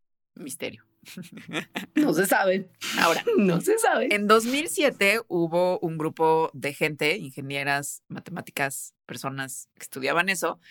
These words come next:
Speaker 1: que dijeron, "A ver, no, ahora sí vamos a <laughs> resolver este misterio de la ciencia". No lo lograron, pero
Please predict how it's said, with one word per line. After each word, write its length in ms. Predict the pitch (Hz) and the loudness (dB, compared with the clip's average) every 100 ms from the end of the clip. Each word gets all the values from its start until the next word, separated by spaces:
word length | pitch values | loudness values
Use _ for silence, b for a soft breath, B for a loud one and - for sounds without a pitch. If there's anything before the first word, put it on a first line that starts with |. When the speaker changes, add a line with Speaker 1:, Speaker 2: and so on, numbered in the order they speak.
| B B B | B B B
Speaker 1:
que 240 | - 202 208 | 8 8 8
dijeron, 360 | 208 208 202 | 6 4 6
"A 40 | 190 | 4
ver, 140 | 208 | 4
no, 100 | 214 | 4
ahora 180 | 220 233 | 4 2
sí 100 | 247 | 2
vamos 240 | 240 240 | 0 -2
a 60 | 262 | -4
<laughs> 0 | |
resolver 440 | 220 - - 196 | -4 -4 -2 -2
este 200 | 196 - | -2 -4
misterio 280 | 165 139 139 | -6 -2 0
de 40 | 156 | 2
la 80 | 151 | 0
ciencia". 300 | 151 151 175 | -2 -4 -2
No 140 | 190 | 2
lo 100 | 240 | 4
lograron, 480 | 269 214 190 233 233 | 4 4 2 0 0
pero 520 | - 285 285 247 403 | 2 4 6 4 0